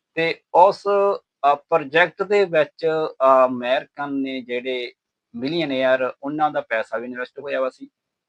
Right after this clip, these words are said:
ਜਦੋਂ ਗੱਲ ਅਮਰੀਕਾ ਨੂੰ ਪਤਾ ਲੱਗੀ ਵੀ ਸਾਡੇ ਇਨਵੈਸਟਰ ਨੇ, ਜਿਹੜੇ ਸਾਡੇ ਸਿਟੀਜ਼ਨ ਨੇ,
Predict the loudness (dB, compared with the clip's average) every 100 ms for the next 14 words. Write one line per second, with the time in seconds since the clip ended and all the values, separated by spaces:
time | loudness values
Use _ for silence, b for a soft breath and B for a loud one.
0 | _ _ _ _ 0 0 0 0 0 0
1 | -2 -2 -4 -6 -6 -4 -2 -2 -4 -12
2 | -12 -12 -10 -14 -6 -4 -4 -4 -2 0
3 | 0 _ -18 -8 -8 -4 -2 -2 -4 -8
4 | -8 -8 -8 -10 -14 -12 -6 -6 -6